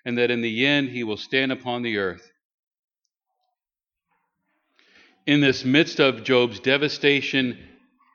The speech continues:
he knew he had a kinsman redeemer. So what's this mean on Easter Sunday?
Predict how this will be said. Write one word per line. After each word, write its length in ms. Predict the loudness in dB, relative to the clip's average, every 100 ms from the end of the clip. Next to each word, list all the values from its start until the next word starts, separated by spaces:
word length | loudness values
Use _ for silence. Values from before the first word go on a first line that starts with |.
| _ _ _ _
he 360 | -20 -16 -12 -8
knew 500 | -2 0 0 -2 -8 -20 _ _ _ _ _
he 160 | -8 -6
had 200 | -2 -2
a 60 | -4
kinsman 500 | -6 -6 -6 -8 -6
redeemer. 480 | -2 -2 -2 -4 -12 _ _ _ _ _ _ _ _ _ _ _ _ _ _ _ _ _ _ _ _ _ _ _ _
So 180 | -4 -2
what's 180 | -2
this 140 | -4 -6
mean 160 | -4
on 120 | -2 -4
Easter 240 | -8 -12
Sunday? 480 | -10 -8 -6 -8